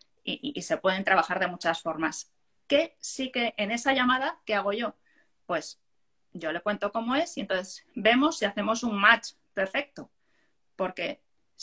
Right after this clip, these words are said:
a lo mejor la persona que tengo enfrente va buscando otra cosa que se la puede dar algún compañero mío, ¿no? Entonces, el tiempo es oro, el suyo y el mío, y, y si no somos perfectos el uno para el otro, pues, mm,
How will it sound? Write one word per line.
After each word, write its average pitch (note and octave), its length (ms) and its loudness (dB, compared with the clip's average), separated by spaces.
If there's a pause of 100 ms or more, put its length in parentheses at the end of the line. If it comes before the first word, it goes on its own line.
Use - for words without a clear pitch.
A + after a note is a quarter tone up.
(140)
a E3+ 120 0
lo D#3 60 -2
mejor G3 380 2
la G#3 100 -2
persona A3 400 -4
que A3 80 -4
tengo A3 200 -4
enfrente A#3 560 -4 (100)
va F#3 120 2
buscando G#3 640 -2
otra G#3 320 0
cosa C#4 500 -4
que F#3+ 100 -8
se F#3 120 -8
la E3 120 -2
puede F#3 280 0
dar A3+ 280 0
algún G3 260 -6
compañero G#3 480 -2
mío, C#4+ 260 -4 (760)
¿no? A#3 200 -2
Entonces, G3 380 -4
el D#3+ 120 -8
tiempo G3 240 -2
es A3 100 -4
oro, D#4+ 260 0 (180)
el F#3 120 -6
suyo F#3+ 400 0
y F3 80 -8
el F3 80 -2
mío, C4+ 260 0 (600)
y, - 260 -4
y G3 120 -4
si F3+ 140 -6
no F3 120 -2
somos A3 260 -2
perfectos A#3+ 480 -2
el A3+ 60 0
uno A3 220 -2
para A#3 200 4
el B3 80 2
otro, D4 380 0 (240)
pues, - 400 -4
mm, D#3 180 -6